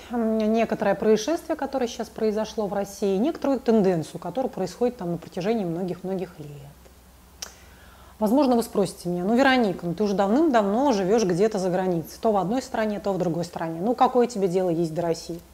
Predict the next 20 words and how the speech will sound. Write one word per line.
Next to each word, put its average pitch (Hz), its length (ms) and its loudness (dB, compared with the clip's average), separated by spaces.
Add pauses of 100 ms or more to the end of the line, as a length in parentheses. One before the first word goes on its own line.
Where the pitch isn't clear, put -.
(400)
На 214 80 -2
самом 285 320 2
деле 262 240 4
я 196 120 2
работаю 196 360 0
с 175 60 -14
русскоязычными 180 680 -6
людьми, 175 280 -2
это 175 180 -6
раз, 285 280 -6
по 240 80 -8
всему 240 300 0
миру, 233 220 0
которые 214 420 -2
живут 208 400 -4
или 175 160 0
по-прежнему 196 560 -4
живут 185 240 -6
в - 60 -10
России. 196 340 -8